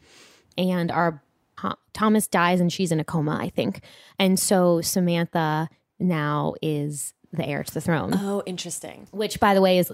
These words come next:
Speaker 1: pretty much the opening sequence of events of the Royals T V show, which I didn't know because it hadn't come out at the time. So clearly, when you're talking about Royals, it's always fun to elevate the spare to the heir. That's
Speaker 2: Yeah.
Speaker 1: like, a, there's a reason that that's a storyline that we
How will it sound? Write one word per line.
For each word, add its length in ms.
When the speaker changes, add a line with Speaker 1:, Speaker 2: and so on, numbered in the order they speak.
Speaker 1:
pretty 200
much 160
the 80
opening 260
sequence 320
of 80
events 320
of 260
the 140
Royals 320
T 160
V 120
show, 400
which 160
I 80
didn't 280
know 160
because 160
it 80
hadn't 160
come 120
out 100
at 80
the 60
time. 360
So 180
clearly, 600
when 220
you're 100
talking 280
about 200
Royals, 280
it's 120
always 260
fun 240
to 160
elevate 320
the 60
spare 240
to 100
the 120
heir. 260
That's 520
Speaker 2:
Yeah. 200
Speaker 1:
like, 120
a, 120
there's 200
a 80
reason 360
that 80
that's 180
a 40
storyline 420
that 120
we 220